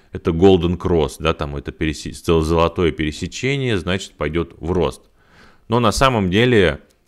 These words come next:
это данные сформированы из прошлых данных, и, э, пересечение это может свалиться вниз, может уйти в боковик,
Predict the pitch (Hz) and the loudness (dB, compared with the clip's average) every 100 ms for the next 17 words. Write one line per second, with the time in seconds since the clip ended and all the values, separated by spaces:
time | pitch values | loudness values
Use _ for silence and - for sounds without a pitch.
0 | - - 95 85 87 98 87 76 71 65 | -8 -4 -4 0 2 2 2 -2 -6 -10
1 | 67 - - - 82 87 90 82 73 71 | -14 -20 -16 -6 -2 0 2 2 0 -6
2 | - 80 73 - 76 - 73 87 139 165 | -10 -12 -8 -4 -4 -4 -6 -4 -2 -4
3 | - _ _ _ _ _ _ - 92 90 | -8 _ _ _ _ _ _ -6 -2 0
4 | 87 85 80 80 73 - _ _ _ _ | 0 0 0 -2 -4 -10 _ _ _ _
5 | _ _ - _ _ - - 92 87 85 | _ _ -20 _ _ -18 -6 -2 0 0
6 | 82 80 101 92 - 87 120 147 139 135 | 0 0 0 0 -2 -2 0 0 0 0
7 | 117 113 113 104 87 95 92 82 - - | -2 0 0 2 2 4 4 2 -6 -18
8 | - 80 82 80 - 69 85 135 135 - | -10 0 0 0 -4 -8 -4 -2 -2 -6
9 | 82 80 76 71 71 - 69 73 76 82 | -6 -6 -6 -10 -14 -14 -12 -8 -6 -4
10 | 135 139 | -6 -8